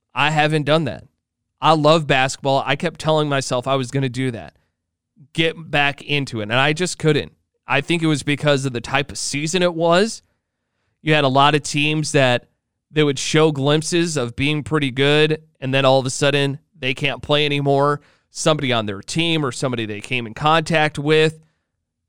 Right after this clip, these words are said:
they got covid, so now they're down two weeks. So there was a lot of different variables that fed in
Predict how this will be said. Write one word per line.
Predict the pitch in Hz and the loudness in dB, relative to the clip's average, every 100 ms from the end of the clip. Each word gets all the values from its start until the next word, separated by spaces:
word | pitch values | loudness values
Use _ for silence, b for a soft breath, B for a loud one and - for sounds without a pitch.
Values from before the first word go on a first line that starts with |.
| _ _ _ | _ _ _
they | 139 151 | -4 0
got | 156 151 147 | 2 2 2
covid, | 165 160 156 160 156 | 2 2 2 2 0
so | 151 135 | -2 -2
now | 127 131 | 0 0
they're | 127 156 | 2 0
down | 147 147 151 | 0 -2 -2
two | 147 160 156 | -4 -4 -2
weeks. | 147 151 143 | 0 -2 -2
So | - 147 | -2 0
there | 156 | 2
was | 165 156 | 0 0
a | |
lot | 135 131 135 139 147 | -4 0 2 4 2
of | 135 | 0
different | 135 135 139 | -2 -4 -4
variables | 120 139 147 135 120 113 113 | 0 2 2 2 0 -4 -2
that | 127 110 | -4 -4
fed | _ 151 143 | _ -2 0
in | 143 143 131 | 0 0 -2